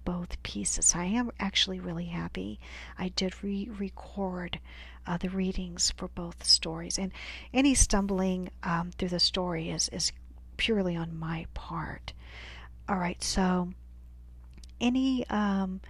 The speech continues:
criticisms or, or things that I would like to see differently as a reader? Okay, in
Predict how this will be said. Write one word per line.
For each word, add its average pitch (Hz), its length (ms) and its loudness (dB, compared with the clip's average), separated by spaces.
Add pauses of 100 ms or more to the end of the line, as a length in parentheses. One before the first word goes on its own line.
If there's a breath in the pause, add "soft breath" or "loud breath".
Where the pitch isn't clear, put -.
(600 loud breath)
criticisms 240 920 8
or, 175 680 2
or 175 160 -4
things 202 500 2
that 175 400 0 (460)
I 180 200 2
would - 160 -4
like 208 300 0
to 208 100 -4
see 202 240 -2
differently 185 540 -2
as 170 220 0
a 190 160 -4
reader? 180 680 -2 (460 loud breath)
Okay, - 320 0
in 202 300 4